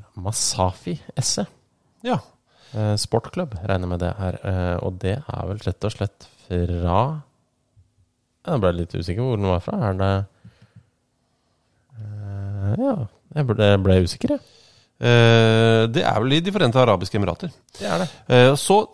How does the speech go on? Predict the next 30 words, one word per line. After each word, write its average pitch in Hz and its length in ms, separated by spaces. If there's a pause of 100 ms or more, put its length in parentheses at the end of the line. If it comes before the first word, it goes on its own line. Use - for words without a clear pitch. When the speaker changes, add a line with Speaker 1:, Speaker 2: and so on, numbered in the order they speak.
(160)
Speaker 2:
tilbake 127 400
igjen 254 140
til 190 80
barndomsklubben, 151 480 (100)
eh, 147 1500 (260)
og 110 540
en 107 100
annen 98 240
klubb 107 140
som 110 100
heter 101 160
Stradnaj, 127 640 (100)
før 120 160
han 117 140
drar 104 100
til 104 160
Bosnia-Herzegovina 95 800
igjen, 233 180
og 110 320
Po-, 107 160 (100)
Pozuce. 113 540 (240)
Speaker 1:
Mhm. 113 320 (180)
Drar 107 220
Speaker 2:
Ja. 123 80
Speaker 1:
så - 400 (480)
en 220 400
liten, 202 400
eh, 185 240
overraskende 147 600
tur 123 280